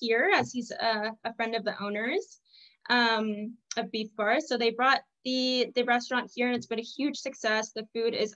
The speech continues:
absolutely delicious. And I promise it's not just red meat. We have fish, <laughs> we have vegetarian options as well. I can attest that Chilean sea bass is to die for. <laughs> And then next is Misteras. This is our beachfront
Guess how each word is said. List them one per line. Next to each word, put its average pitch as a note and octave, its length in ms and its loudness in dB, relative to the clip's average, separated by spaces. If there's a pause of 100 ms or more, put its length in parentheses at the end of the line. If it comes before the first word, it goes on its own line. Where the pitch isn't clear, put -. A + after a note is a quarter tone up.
absolutely G#3+ 760 -2 (240)
delicious. D#4 760 4
And A#3+ 300 4 (140)
I A3+ 140 2
promise A#3+ 500 2
it's - 140 -14
not A#3 200 0
just A3 280 -4
red G3 220 0
meat. A3 280 -2
We G#3+ 80 0
have G3 220 -2 (100)
fish, A#3+ 360 2
<laughs> D4+ 60 2
we C#4+ 220 8
have A3+ 340 4 (360)
vegetarian A#3+ 500 2
options A#3 380 0
as G#3 160 -4
well. G3+ 140 2
I G3 120 2
can G#3 140 -4
attest G3+ 480 -4
that F#3 280 0
Chilean F#3 440 -4
sea G3 140 -10
bass - 260 -4
is - 220 -16 (500)
to G3+ 60 -4
die - 200 -2
for. - 220 -6 (320)
<laughs> C#4+ 340 6 (2000)
And C#4 120 4
then C#4+ 160 6
next D4+ 320 4
is D#4+ 120 2
Misteras. D4 480 2
This C4 160 -4
is B3+ 100 -4
our A#3+ 100 4
beachfront C4 680 -2